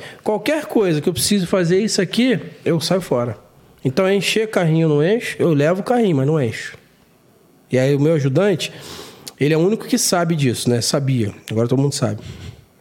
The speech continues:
E aí chegava na obra, eu via as pessoas enchendo, eu ficava com vergonha e queria meter a mão, porque dá vergonha o pessoal trabalhando.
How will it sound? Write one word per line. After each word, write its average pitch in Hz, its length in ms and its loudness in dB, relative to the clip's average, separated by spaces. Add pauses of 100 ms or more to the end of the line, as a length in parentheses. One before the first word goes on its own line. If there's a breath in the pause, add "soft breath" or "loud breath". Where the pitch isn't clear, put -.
(280)
E 127 80 2
aí 143 60 2
chegava 156 380 0
na 143 140 2
obra, 147 300 2
eu 123 40 0
via 123 140 2
as 135 100 -2
pessoas 123 360 0
enchendo, 131 400 0
eu - 20 0
ficava 131 280 -2
com 135 140 0
vergonha 127 340 2
e 147 40 -2
queria 147 200 0
meter 147 280 0
a 196 40 0
mão, 165 180 2
porque - 160 -6
dá 123 180 2
vergonha 165 380 0
o - 20 -2
pessoal - 220 -4
trabalhando. 123 480 -2